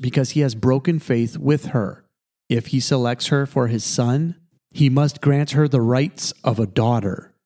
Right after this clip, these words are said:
If he marries another woman, he must not deprive the first one of her food, clothing, and marital rights. If he does not provide her with these three things, she is to go free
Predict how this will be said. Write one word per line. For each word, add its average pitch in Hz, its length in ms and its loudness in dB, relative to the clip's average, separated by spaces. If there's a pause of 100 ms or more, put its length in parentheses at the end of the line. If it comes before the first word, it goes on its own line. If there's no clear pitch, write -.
(120)
If 160 160 0
he 170 140 2
marries 151 420 2
another 143 360 2
woman, 123 500 0 (160)
he - 160 0
must 170 260 0
not 170 200 0
deprive 147 480 0
the 123 80 0
first 156 380 0
one 113 240 0
of 123 160 -8
her 131 120 2
food, 117 640 2
clothing, 110 680 0
and 127 160 2
marital 113 440 0
rights. 127 540 -2 (380)
If 123 160 -2
he 127 100 0
does 123 320 0
not 143 220 0
provide 127 460 0
her 120 300 0
with 123 300 -2
these 131 300 0
three 139 260 2
things, 107 640 -2 (260)
she 170 180 2
is 170 120 0
to 180 80 0
go 170 160 2
free 165 600 -2